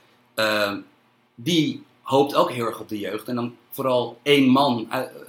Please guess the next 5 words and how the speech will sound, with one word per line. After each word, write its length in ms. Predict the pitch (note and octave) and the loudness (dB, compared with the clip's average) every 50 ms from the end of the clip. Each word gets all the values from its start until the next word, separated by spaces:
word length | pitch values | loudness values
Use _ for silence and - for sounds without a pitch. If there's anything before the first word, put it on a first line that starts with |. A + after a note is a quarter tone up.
| - - | -18 -16
specifiek 460 | - - - C3 B2+ - - B2+ B2+ | -14 -8 -6 -6 -6 -4 -6 -6 -6
uitgezonderd. 560 | C3 D3 D#3+ - - - G2+ F#2+ G#2+ A#2 A#2 - - _ _ _ _ _ _ _ _ - | -6 -6 -8 -8 -10 -12 -12 -10 -10 -12 -12 -16 -20 _ _ _ _ _ _ _ _ -2
Eh, 320 | C3+ C3+ B2+ B2 - - | 0 2 2 2 0 2
Enrico 460 | D3+ D#3+ D#3 F3+ G#3 - - B2+ A2+ - | 4 4 4 4 2 0 -2 -4 -4 -6
Chiesa. 540 | - E3+ F3+ G3 F3+ C#3+ A#2+ G#2+ F2 F2+ | -6 -6 -4 -4 -4 -4 -6 -8 -12 -12